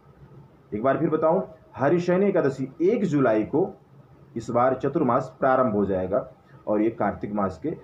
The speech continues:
शुक्ल पक्ष की एकादशी तक चलता रहेगा। विशेष करके इन महीनों में हमें प्रातःकाल जल्दी उठना चाहिए, सूर्योदय से पहले उठना चाहिए,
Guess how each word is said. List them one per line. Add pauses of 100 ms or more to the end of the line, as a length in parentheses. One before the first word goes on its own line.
(160)
शुक्ल
पक्ष
की
एकादशी
तक (280)
चलता
रहेगा। (540)
विशेष
करके
इन
महीनों
में (760)
हमें
प्रातःकाल
जल्दी
उठना
चाहिए, (280)
सूर्योदय
से
पहले
उठना
चाहिए,